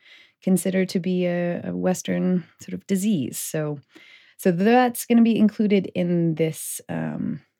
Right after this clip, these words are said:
in this season. And, and the overarching theme of the season is, um, healing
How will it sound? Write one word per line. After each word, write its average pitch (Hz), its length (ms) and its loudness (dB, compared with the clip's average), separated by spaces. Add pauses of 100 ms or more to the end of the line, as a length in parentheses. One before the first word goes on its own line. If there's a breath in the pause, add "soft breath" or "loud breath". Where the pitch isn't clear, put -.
in 190 160 0
this 170 120 -2
season. 196 440 2
And, 180 180 2
and 196 240 2
the 196 200 0
overarching 202 800 2
theme 175 360 0
of 196 80 4
the 202 80 2
season 196 600 2 (220 loud breath)
is, 165 760 -4
um, 156 540 -10 (600)
healing 185 540 0